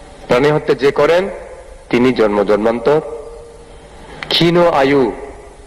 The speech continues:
অল্প আয়ু লাভ করেন, জন্ম জন্মান্তর রোগাগ্রস্ত হয়ে জন্মগ্রহণ করেন, বিভিন্ন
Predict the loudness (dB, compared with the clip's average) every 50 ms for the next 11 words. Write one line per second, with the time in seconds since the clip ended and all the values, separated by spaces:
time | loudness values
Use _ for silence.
0 | -20 -18 -4 0 2 4 4 2 2 0 0 2 2 0 2 2 2 2 0 -2
1 | -2 -4 -2 -2 0 2 2 0 0 -2 -6 -14 -18 -20 -20 -20 -20 -20 -20 -20
2 | -20 -20 -20 -20 -20 -20 -20 -20 -20 -20 -20 -20 -20 -20 -16 -4 -2 0 0 2
3 | 0 0 0 0 0 0 0 0 0 -2 0 2 2 2 2 -2 -10 -16 -16 -20
4 | -20 -20 -20 -20 -20 -12 -6 -2 0 0 0 0 -2 0 0 -2 -2 -2 -6 -6
5 | -2 0 0 0 2 2 0 0 0 -2 0 0 0 -2 -2 -2 -4 -2 0 0
6 | -2 -2 -4 -6 -12 -16 -20 -20 -20 -20 -20 -20 -20 -20 -20 -20 -20 -20 -20 -16
7 | -16 -14 -14 -14 -16 -18 -18 -18 -16 -6 -2 0 2 2 2 2 2 0